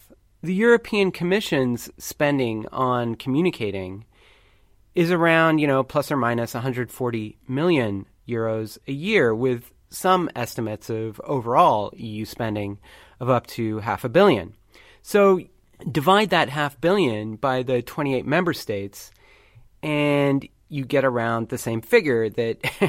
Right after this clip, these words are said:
<laughs> Arron Banks gave the Brexit cause. So why was the Brexit money apparently so much more effective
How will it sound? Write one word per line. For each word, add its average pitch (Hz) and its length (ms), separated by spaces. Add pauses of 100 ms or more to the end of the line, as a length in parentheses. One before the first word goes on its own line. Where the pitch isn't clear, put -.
(220)
<laughs> - 340
Arron 143 240
Banks 180 400
gave 131 320
the 131 100
Brexit 120 380
cause. 117 580 (760)
So 208 120
why 240 180
was 254 160
the 202 100
Brexit 196 460
money 113 320
apparently 143 480
so 147 180
much 143 220
more 135 140
effective 110 800